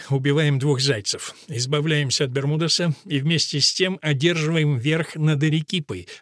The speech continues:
вовсе не поддаваясь на их требования», сказал доктор Арбелайс. «Правительство в полном составе уходит в отставку,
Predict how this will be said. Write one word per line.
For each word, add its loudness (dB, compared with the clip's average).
вовсе 2
не 4
поддаваясь -4
на -2
их -8
требования», -6
сказал -6
доктор -10
Арбелайс. -8
«Правительство 2
в -6
полном 4
составе 2
уходит 0
в 0
отставку, -2